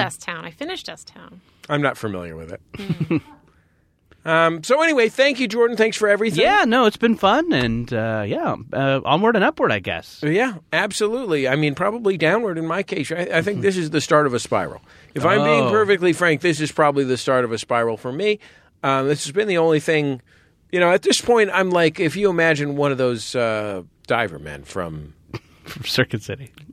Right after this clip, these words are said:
Speaker 2: From
Speaker 3: Where service is state of the art.
Speaker 2: From Circuit City, where service is state of the art. And you,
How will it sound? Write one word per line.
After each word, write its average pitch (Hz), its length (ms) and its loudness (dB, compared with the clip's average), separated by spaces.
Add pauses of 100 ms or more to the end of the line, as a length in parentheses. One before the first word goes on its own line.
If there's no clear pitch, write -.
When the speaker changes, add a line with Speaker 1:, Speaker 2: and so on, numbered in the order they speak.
Speaker 2:
From 123 140 0
Speaker 3:
Where 127 100 4
service 117 520 0
is 110 100 -10
state 110 220 -2
of 98 80 -4
the 92 140 -6
art. 92 160 -8
Speaker 2:
From - 300 -6
Circuit 131 400 0
City, 113 240 -2
where 107 180 0
service 110 380 -4
is 101 100 -10
state 107 200 -2
of 101 60 -2
the 101 120 0
art. 101 160 2
And 127 80 -8
you, 139 60 -6